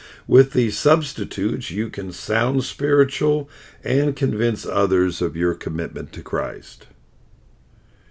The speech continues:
The problem with that is that mere phrases cannot take the place of God's Word because it is inspired and God-breathed and is sharper than any two-edged sword.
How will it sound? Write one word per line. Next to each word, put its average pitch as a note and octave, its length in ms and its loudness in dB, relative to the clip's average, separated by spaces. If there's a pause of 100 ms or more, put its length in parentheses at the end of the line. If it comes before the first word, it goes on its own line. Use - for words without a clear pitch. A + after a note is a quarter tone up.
(520)
The - 100 -10
problem C3 480 2
with G2+ 220 2
that D#3 340 2
is G2 400 2
that F2+ 300 0
mere A2+ 320 2
phrases G#2 800 0
cannot C#3 720 -4
take - 320 -4
the - 80 -6
place - 680 -2 (340)
of F#2 140 -4
God's G2 420 2
Word F2 640 4 (680)
because G#2 360 2
it A#2 160 0
is G#2 180 -2
inspired G2 1000 -4 (540)
and F2+ 280 -8
God-breathed G2+ 1160 0 (520)
and G#2 220 -2
is F#2 180 0
sharper A#2 680 -2
than E2 180 -6
any F#2+ 280 -6
two-edged G#2 680 0
sword. F2+ 680 -6